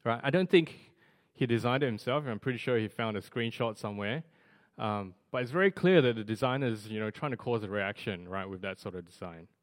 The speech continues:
Thirdly, uh, when you start with name calling, you know that things are already not gonna end well,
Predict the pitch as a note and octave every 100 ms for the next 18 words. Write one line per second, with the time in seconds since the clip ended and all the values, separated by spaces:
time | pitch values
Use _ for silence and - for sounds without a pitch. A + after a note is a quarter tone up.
0 | _ _ _ _ _ _ _ _ _ _
1 | _ _ _ _ _ _ _ _ - C#3+
2 | D3+ D3+ D3+ D3 - A#2+ G#2+ G2+ A2+ B2
3 | - E3+ E3+ C3 A2 A#2+ C3 B2 A#2 G2
4 | F#2 G#2 _ _ _ _ G#2+ A2+ C#3 A2
5 | - B2+ A#2 A2 G#2 G#2 G2+ F#2+ G2+ F#2
6 | F#2 F#2 F2+ F2